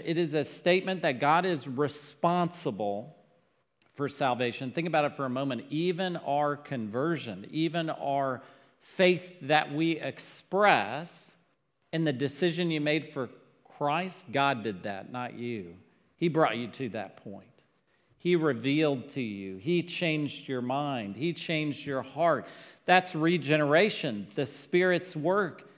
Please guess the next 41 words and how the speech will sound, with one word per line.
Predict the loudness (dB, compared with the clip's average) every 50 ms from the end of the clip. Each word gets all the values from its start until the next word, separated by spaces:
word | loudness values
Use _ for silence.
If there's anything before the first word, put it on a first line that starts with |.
| _ _ _
in | -2 -2 -2 -2
causing | -4 -8 2 8 10 10 10 10 6 4 0 0 2 4
us | 4 2 2 -2 -8
to | -8 -8 -8
turn. | -4 -4 -4 -4 -4 -4 -2
Even | -2 0 0 0 -2 -4
faith, | -4 -6 -10 -6 -2 0 2 2 2 0 -2 -4 -4 -6 -8
read | -6 -4 -4 -2 -2
Ephesians | -4 -4 -4 -6 -6 -6 -8 -8 -8 -8 -8 -10
two. | -14 -10 -8 -6 -6 -4 -6 -8 -10 -16 -20 _ _ _
Faith | _ -4 2 4 4 4 4 4 2
is | 0 0 2 0 -2
a | -2
gift | 0 0 -2 -2 -4
from | -8 -8 -8 -8 -6
God. | -6 -6 -8 -8 -10 -14 -20 _ _ _ _ _
That's | 0 0 0 0 -2
not | 0 -2 -2 0 -2
something | -4 -4 -4 -4 -6 -6 -4 -4
we | -4 -4 -4
do. | -4 -6 -8 -10 -10 -14 -20 -20 -20 _ _ _ _ _ _ -2
And | 0 2 2
because | 2 2 4 2 2 2 2
of | -2 2
this | 2 2 2 2 -2 -6
right | -2 2 6 6 6 6 4 0 -2
relationship | 0 2 2 4 4 4 4 2 0 -2 -4 -4 -4 -2 -2 -4 -4 -2 -2
with | -2 -2 -2 -2
God, | 0 0 0 0 0 -4 -4
honoring | 0 0 2 2 2 2 0 0 0
him, | -2 -2 -2 -4 -4 0
giving | 0 0 0 0 0 0
him | 0 0 0 0
all | 2 4 4 4 4
the | 2 -2
praise | -4 -2 0 0 2 2 2 0 0 -4
and | -4 -4
the | -4
credit | -6 -2 0 0 0 0 -2
for | -4 -6 -2 0 0 0
salvation, | 0 0 2 4 4 4 4 2 0 0 0 -4 -8 -8 -8